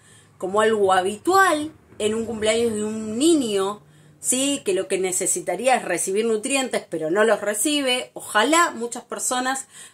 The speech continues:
a partir de un video como este o a partir de lo que sea que les haga el clic, cambien y, y resuelvan este tema de la gaseosa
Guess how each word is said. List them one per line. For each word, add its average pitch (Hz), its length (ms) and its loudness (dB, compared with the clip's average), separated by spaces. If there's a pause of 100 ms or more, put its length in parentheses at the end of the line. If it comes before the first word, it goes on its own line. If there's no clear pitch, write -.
a 208 140 -6
partir 320 380 2
de 262 60 -6
un 233 140 -4
video 214 340 2
como 208 240 -2
este 220 300 -4
o 196 120 0
a 196 60 -2
partir 254 440 -2
de 254 100 2
lo 202 220 -2
que 196 180 -6
sea 285 500 0
que 180 100 -6
les 180 200 -6
haga 240 200 -2
el 180 140 -4
clic, 220 420 -6 (500)
cambien 180 800 0 (400)
y, 226 280 -12
y 208 440 -6
resuelvan 220 1040 0
este 214 540 -4
tema 240 560 -4
de 185 280 -4 (320)
la 196 220 2
gaseosa 180 1080 0